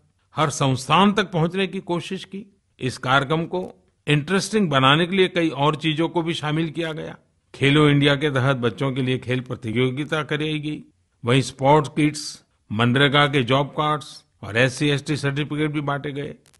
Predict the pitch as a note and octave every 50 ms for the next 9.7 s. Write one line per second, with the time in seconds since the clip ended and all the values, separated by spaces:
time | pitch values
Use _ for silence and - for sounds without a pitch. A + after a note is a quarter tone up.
0 | _ _ - - B2+ C3 C#3 D3 D3+ D3 - D3 D3+ C#3+ C3 B2+ B2+ B2 D3 D#3+
1 | D3 D3+ - D#3+ D3+ D#3+ D#3 D#3 C#3+ D3 D#3 D3 D3 D3 D3+ D3+ C#3+ D3+ D#3 -
2 | - - E3 _ _ _ _ _ - C3 C#3 C3 C3+ C#3+ C3+ B2 C#3+ C3+ C3 -
3 | D3 C3+ A#2+ G2 G#2+ C3 C#3 C3+ D#3 B2 C#3 C#3 C3 A#2+ C#3+ C#3 C3 A#2+ B2 B2
4 | A#2 - B2+ A2 - A#2 A#2 A#2+ - C#3+ C#3+ C#3+ C3 A#2+ A2 G2 G#2 A2+ B2 B2
5 | D3+ D3+ C#3+ D3 A#2+ C#3+ C#3 C#3+ A#2+ - - D3+ D3+ - - _ _ _ _ _
6 | _ - - - - - A#2 C3 C#3+ C#3+ - - D3 D3 C3+ D3 D3+ D3+ C#3+ C#3
7 | D3+ D3 D3 - F#3 - _ _ _ _ _ - - E3+ D#3 - D3+ D3 C#3+ B2+
8 | D#3 D#3 D#3 E3 D#3 C#3+ C#3 C#3+ C3+ C#3 C#3+ D3 D#3 D#3+ D3+ D3+ C3 A2+ A2 G#2+
9 | G#2 G2+ G2 A#2 B2 C3 C3+ C#3 D3+ D3 D3+ D#3+ E3 F#3